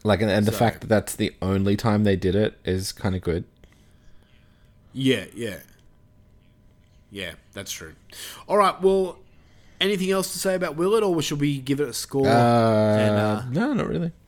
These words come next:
Speaker 2: All right, well, score out of ten. What do you got?
Speaker 1: Um,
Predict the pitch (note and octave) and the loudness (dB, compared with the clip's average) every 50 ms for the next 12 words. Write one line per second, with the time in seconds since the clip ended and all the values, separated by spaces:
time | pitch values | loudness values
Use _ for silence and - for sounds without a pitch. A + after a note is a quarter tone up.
0 | - - - - - - - - - - - - - - - - - - - - | -20 -20 -20 -20 -20 -20 -20 -20 -20 -20 -20 -20 -20 -20 -20 -20 -20 -20 -20 -20
1 | - - - - - - - - - - - - - C#3+ C3+ A2 G#2+ B2 D3 D3+ | -20 -20 -20 -20 -20 -20 -20 -20 -20 -20 -20 -14 -10 -8 -8 -8 -6 -4 -2 -2
2 | C#3+ - - - E3 F3+ F#3 D#3+ D3+ D3+ C#3+ - - B2+ B2+ A#2+ A2 A2+ B2 B2 | -2 -2 -4 -4 -2 -2 -2 -2 -4 -6 -6 -8 -6 -6 -6 -6 -6 -8 -8 -8
3 | A2+ G#2+ A2 G#2+ G#2+ A#2 B2 C3 C3 C3 C3 C3 C3 C3 B2+ B2+ B2+ C3+ | -8 -8 -8 -2 0 2 4 4 4 4 4 4 4 2 2 2 0 0